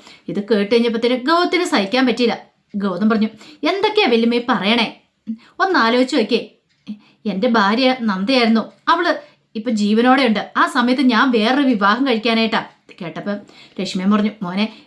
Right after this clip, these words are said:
ഇപ്പം നന്ദ നിന്റെ ഭാര്യയല്ല, അവള് വേറെ ആരുടെയോ ഒരു ഭാര്യയാണ്. പോരാത്തന് അവൾക്കൊരു കുഞ്ഞുമുണ്ട്. ഉം. പിങ്കിയാണ് നിന്റെ ഭാര്യ, നിനക്കറിയാലോ, നിയമപരമായിട്ട്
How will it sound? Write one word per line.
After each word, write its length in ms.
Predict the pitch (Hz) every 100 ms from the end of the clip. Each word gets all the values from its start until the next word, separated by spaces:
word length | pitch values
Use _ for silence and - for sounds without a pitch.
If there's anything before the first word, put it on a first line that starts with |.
| 349
ഇപ്പം 240 | 349 392
നന്ദ 240 | 302 240 311
നിന്റെ 220 | 311 277
ഭാര്യയല്ല, 500 | 254 202 254 247 226 - - _ -
അവള് 200 | 175 202
വേറെ 260 | 214 196
ആരുടെയോ 360 | 240 214 220 269
ഒരു 80 | 269
ഭാര്യയാണ്. 460 | 233 214 254 233 196 - _
പോരാത്തന് 420 | - 285 302 302 302
അവൾക്കൊരു 340 | 262 285 277
കുഞ്ഞുമുണ്ട്. 560 | 285 247 220 269 220 190 - _ _
ഉം. 80 | 214 190 - - - _ - -
പിങ്കിയാണ് 440 | 220 202 320 269 269
നിന്റെ 180 | 226 262
ഭാര്യ, 280 | 226 214 220
നിനക്കറിയാലോ, 640 | 196 185 254 220 226 247 233 - _ -
നിയമപരമായിട്ട് 720 | 381 403 359 269 262 254